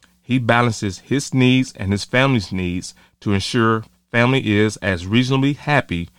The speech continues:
and thriving as can be. A good father or dad loves his children, but doesn't let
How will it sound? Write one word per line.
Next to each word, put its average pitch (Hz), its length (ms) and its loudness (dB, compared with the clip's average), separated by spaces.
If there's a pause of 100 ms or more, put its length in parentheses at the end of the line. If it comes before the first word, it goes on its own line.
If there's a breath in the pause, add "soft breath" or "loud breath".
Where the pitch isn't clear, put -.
(160)
and 95 260 -4
thriving 92 380 0
as 85 140 -4
can 101 220 0
be. 92 280 -4 (1400 soft breath)
A 104 100 -2
good 160 260 0
father 131 320 4
or 120 220 2
dad 101 460 2
loves 107 400 2
his 135 100 -4
children, 92 640 -2 (400)
but 95 160 -6
doesn't 117 380 2
let 101 180 2